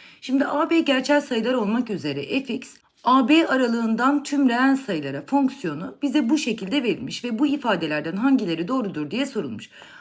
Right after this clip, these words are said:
Arkadaşlar öncelikle buradaki bizim tanım aralığını bulabilmemiz için bu f fonksiyonunun ne olduğunu bulmamız gerekecek. Dolayısıyla öncelikle burada amacımız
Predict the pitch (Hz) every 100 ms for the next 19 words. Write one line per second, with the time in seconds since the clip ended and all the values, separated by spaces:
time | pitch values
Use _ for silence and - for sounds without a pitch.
0 | - - 285 302 262 208 196 240 240 320
1 | 302 226 247 294 285 247 226 277 269 262
2 | 262 277 226 226 226 226 208 208 190 208
3 | 240 330 320 294 185 170 - - _ _
4 | - 247 370 440 262 320 - 262 254 -
5 | - 247 240 247 247 302 320 294 302 285
6 | 240 247 269 220 160 151 139 - 139 139
7 | 202 294 302 294 254 208 175 165 - 277
8 | 254 175 - 165 226 240 220 269 262 160
9 | 180 247